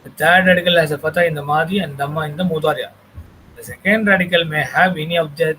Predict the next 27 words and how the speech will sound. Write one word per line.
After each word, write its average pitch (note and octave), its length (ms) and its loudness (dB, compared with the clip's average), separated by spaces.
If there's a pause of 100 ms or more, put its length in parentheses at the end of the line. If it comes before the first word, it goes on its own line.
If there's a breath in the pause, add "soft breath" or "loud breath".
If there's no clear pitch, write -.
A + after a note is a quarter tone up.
three G#3 300 -2
vowels, C#3+ 340 -2
fatha, - 220 -4 (120)
kasra, D3 260 -8
Dhamma. C3 180 -14
இது D3+ 120 -6
வேணா E3 200 0
வரலாம். B2+ 220 -8 (600 loud breath)
Both F#3+ 220 4
in F3+ 100 2
the D#3 120 -4
Madi F#3+ 320 4
as - 120 -10
well C#3 140 -16
as C3+ 100 -20
in F3+ 100 -6
the C3+ 100 -10
Mudari. A#2+ 360 -14 (1300)
Yeah, D#3+ 160 -8
and D3+ 100 -14
the, D3 60 -10 (200)
according F3+ 300 0
to E3+ 60 -10
the D#3+ 80 -2
vowel D#3 300 2
of D#3 100 -6
the C#3+ 40 -4